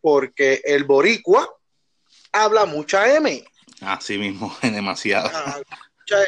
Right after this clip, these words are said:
Speaker 1: M, somos un, un país que, que hablamos M de política, de deporte.
Speaker 2: Hasta licenciados estamos, de reválida, de abogacía, tenemos
Speaker 1: Eh.
Speaker 2: doctorado en neuro-, <laughs> eh,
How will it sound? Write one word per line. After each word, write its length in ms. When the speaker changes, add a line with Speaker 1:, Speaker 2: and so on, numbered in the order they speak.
Speaker 1:
M, 200
somos 440
un, 640
un 140
país 420
que, 640
que 120
hablamos 440
M 380
de 160
política, 880
de 220
deporte. 1200
Speaker 2:
Hasta 280
licenciados 640
estamos, 540
de 200
reválida, 920
de 380
abogacía, 1300
tenemos 360
Speaker 1:
Eh. 120
Speaker 2:
doctorado 1200
en 220
neuro-, 580
<laughs> 120
eh, 440